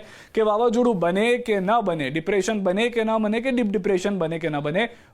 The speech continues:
વરસાદ ગુજરાતમાં થવાનો છે એ નક્કી માનવામાં આવી રહ્યું છે. હવે આગામી દિવસોમાં શું પરિસ્થિતિ હશે તે પણ અમે આપને જણાવીશું.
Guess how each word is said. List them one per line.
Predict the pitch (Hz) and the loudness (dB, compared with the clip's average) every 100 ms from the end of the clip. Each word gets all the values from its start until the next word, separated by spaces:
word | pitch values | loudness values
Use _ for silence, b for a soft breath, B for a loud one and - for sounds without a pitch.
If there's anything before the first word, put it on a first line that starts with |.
| 156 | -4
વરસાદ | 175 202 - 247 262 202 | -2 -2 0 0 0 -2
ગુજરાતમાં | 202 202 226 214 214 208 | -2 0 0 0 -4 -2
થવાનો | 185 170 180 190 196 | 0 0 2 2 0
છે | 185 185 | 0 0
એ | 202 175 | -2 -2
નક્કી | 170 160 - 220 | -4 -6 -4 -2
માનવામાં | 180 139 131 123 131 104 | -2 -2 -2 -4 -2 -2
આવી | 220 175 | 0 0
રહ્યું | 131 104 - | -2 -4 -6
છે. | 120 | -6
હવે | 139 202 269 277 | 0 0 0 -2
આગામી | 156 185 196 233 240 254 | -2 0 2 0 0 -2
દિવસોમાં | 220 180 240 240 | -2 0 0 0
શું | 208 233 | -2 -2
પરિસ્થિતિ | 220 214 220 214 | 0 0 -2 -2
હશે | 214 254 | -2 -2
તે | 269 233 | -4 -2
પણ | 214 | 0
અમે | 185 156 | 0 -2
આપને | 143 135 | -4 -6
જણાવીશું. | 120 92 - - | -8 -8 -12 -18